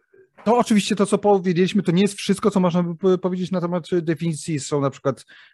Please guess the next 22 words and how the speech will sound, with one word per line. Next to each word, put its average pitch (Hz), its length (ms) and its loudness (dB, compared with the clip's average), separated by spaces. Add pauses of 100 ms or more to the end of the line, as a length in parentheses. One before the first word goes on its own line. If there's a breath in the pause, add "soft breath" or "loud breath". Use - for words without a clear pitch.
(100)
kwestie, 135 580 2
e, 110 340 2 (760)
przykładów 127 500 -2
takich 110 480 -10
borderline'owych, 131 1040 2 (160)
tak, 147 260 0
takich 135 320 -4
granicznych 160 840 2 (420 soft breath)
i 147 120 -6
tak 131 160 2
dalej, 190 280 6
ale 160 140 4
tak 156 160 -2
jak 160 100 -2
już 135 260 -4
zaznaczaliśmy 139 640 2
w - 60 -18
poprzednich 147 420 -4
odcinkach, 147 360 -2
no, 131 140 -4 (640)
nie 143 260 0
przedstawiamy 139 680 0